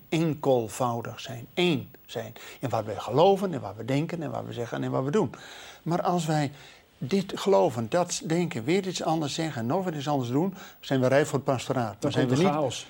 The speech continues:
Speaker 1: Ja, dan komt de chaos.
Speaker 2: Ja.
Speaker 1: Dus God wil ook dat wij één zijn.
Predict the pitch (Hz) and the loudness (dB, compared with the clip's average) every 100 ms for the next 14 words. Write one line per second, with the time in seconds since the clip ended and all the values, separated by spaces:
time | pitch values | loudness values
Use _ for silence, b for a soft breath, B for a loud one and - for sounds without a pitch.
0 | - 143 226 147 165 143 135 202 208 - | -12 2 4 6 4 4 4 2 2 0
1 | B 131 185 180 - 262 233 185 170 185 | B 0 0 0 0 0 2 2 2 2
2 | 190 175 180 190 - _ - 262 254 170 | 0 2 0 0 -6 _ 0 4 6 4
3 | 123 131 113 110 | 2 -2 -4 -6